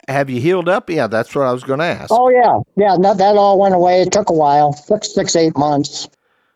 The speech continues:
Speaker 1: Well, that
Speaker 2: Yeah,
Speaker 1: is
Speaker 2: I still finished, I still finished riding that colt. I didn't ride her for four days.
Speaker 1: Oh, my!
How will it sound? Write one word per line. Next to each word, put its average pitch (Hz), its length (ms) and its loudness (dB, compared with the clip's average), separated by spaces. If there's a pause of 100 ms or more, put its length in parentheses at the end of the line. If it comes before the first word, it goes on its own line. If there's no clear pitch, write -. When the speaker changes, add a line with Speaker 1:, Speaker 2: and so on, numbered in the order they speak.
(400)
Speaker 1:
Well, 101 120 -10
that 139 240 2
Speaker 2:
Yeah, 107 60 -4
Speaker 1:
is - 100 -14
Speaker 2:
I 147 120 0
still 233 260 0
finished, 220 380 -2
I 180 100 2
still 220 280 0
finished 220 380 -2
riding 202 260 2
that 190 200 0
colt. 202 260 0
I 175 60 2
didn't 190 180 2
ride 202 240 2
her 175 80 2
for 135 160 -4
four 180 300 0
days. 170 400 2
Speaker 1:
Oh, 113 240 -12 (120)
my! 107 300 -18